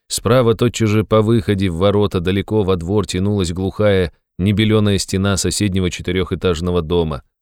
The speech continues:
Слева, параллельно глухой стене и тоже сейчас от ворот,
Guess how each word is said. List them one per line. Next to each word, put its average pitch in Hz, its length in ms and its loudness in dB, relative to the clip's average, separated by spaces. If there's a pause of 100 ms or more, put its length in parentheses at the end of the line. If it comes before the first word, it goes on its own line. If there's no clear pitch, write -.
(320)
Слева, 101 440 0
параллельно 95 560 2
глухой 92 340 -2
стене 90 440 -2
и 82 40 -2
тоже 87 300 -2
сейчас 87 480 -4
от 82 100 -8
ворот, 85 360 0